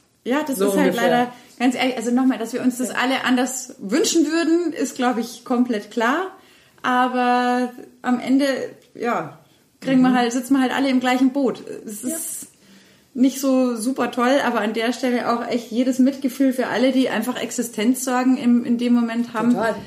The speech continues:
Speaker 1: Weil du hast dein Leben lang geschuftet, hast da was aufgebaut und jetzt wird's, rinnt's dir unter den Händen weg und du kannst nicht mehr was tun.
Speaker 2: Mhm.
Speaker 1: Das ist, glaub ich, das beschissenste Gefühl,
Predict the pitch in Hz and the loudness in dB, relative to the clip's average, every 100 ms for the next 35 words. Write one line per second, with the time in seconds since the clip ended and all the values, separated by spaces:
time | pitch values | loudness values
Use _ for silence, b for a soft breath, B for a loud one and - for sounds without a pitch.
0 | - - 208 226 233 254 233 226 269 277 | -12 -2 0 0 -2 0 0 2 4 4
1 | 254 254 294 285 - 226 233 233 196 190 | 4 0 0 -2 -2 -4 -4 -6 -8 -8
2 | - 233 269 226 - 175 220 240 - - | -2 -2 0 -4 -4 -2 -2 -4 -12 -18
3 | _ 208 214 208 220 - 233 - - - | _ -4 -2 -2 -4 -4 -4 -4 -8 -2
4 | - 277 - 262 240 240 220 214 233 254 | 2 2 2 0 2 2 0 0 2 2
5 | 254 226 226 214 226 220 247 240 226 185 | 2 0 -4 -4 -4 -4 -2 2 2 0
6 | 180 - 247 208 240 233 180 165 180 208 | -8 -2 2 4 2 0 -6 -6 -4 -6
7 | - 202 214 208 - 180 - 285 285 262 | -2 0 0 -4 -8 -10 -2 -2 2 0
8 | - 226 208 - 247 214 214 | 0 -4 -4 -2 2 2 2